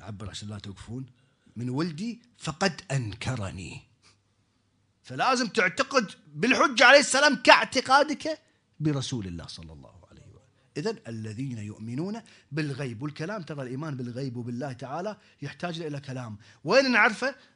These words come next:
راجع الصحيفة السجادية بعد القرآن الكريم وشوف نهج البلاغة كيف يصفه أمير المؤمنين: "يا عماد من لا عماد له، ويا ذخر من لا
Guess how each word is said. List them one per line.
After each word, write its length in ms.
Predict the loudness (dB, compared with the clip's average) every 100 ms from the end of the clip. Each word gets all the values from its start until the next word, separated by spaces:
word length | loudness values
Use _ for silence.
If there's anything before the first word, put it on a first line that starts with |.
| -6
راجع 320 | -4 -4 -8
الصحيفة 400 | -10 -8 -8 -10
السجادية 600 | -10 -12 -12 -12 -12 -12
بعد 220 | -12 -10
القرآن 380 | -10 -10 -10 -12
الكريم 360 | -12 -12 -12 -10
وشوف 240 | -10 -8
نهج 220 | -8 -8
البلاغة 380 | -8 -8 -8 -10
كيف 280 | -10 -10 -8
يصفه 520 | -10 -10 -10 -8 -8
أمير 220 | -12 -14
المؤمنين: 480 | -16 -20 -20 -20 -20 _ -20 -14
"يا 340 | -10 -8 -8 -10
عماد 500 | -12 -12 -12 -14 -14
من 260 | -14 -14
لا 320 | -14 -14 -14 -16
عماد 420 | -18 -18 -20 -20
له، 160 | -20 -20 _ -20 -14
ويا 340 | -10 -8 -8 -8
ذخر 400 | -10 -12 -14 -14
من 260 | -14 -14
لا 200 | -14 -16